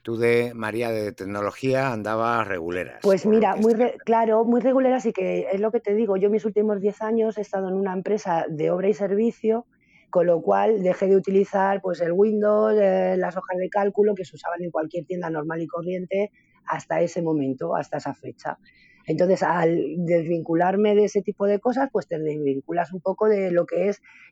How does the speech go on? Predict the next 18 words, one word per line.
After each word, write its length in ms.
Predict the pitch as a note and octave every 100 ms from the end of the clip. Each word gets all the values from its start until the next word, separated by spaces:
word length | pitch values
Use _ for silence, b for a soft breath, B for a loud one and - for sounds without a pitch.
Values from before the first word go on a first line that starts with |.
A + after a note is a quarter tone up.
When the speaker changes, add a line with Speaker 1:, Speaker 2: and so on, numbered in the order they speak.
| -
Speaker 2:
ir, 440 | G3+ G3+ A3 A3
mm, 380 | - F#3+ C#3 C#3+ -
cada 300 | F#3 F3 F3+
día, 300 | F#3+ G3 G3+
pues 160 | G3 -
eso, 220 | E3+ C#3
poniéndote 380 | D3+ E3 F3+ D#3+
al 100 | D3
día. 240 | A3 B2 -
Es 200 | C#3+ C#3+
que 440 | - D#3+ D#3 D#3 - b b
con 120 | - E3
la 60 |
informática 500 | D#3 D#3 D#3 D#3+ -
es 60 | G3
lo 120 | F#3+
que 160 | - D#3+
hay. 260 | F3+ E3+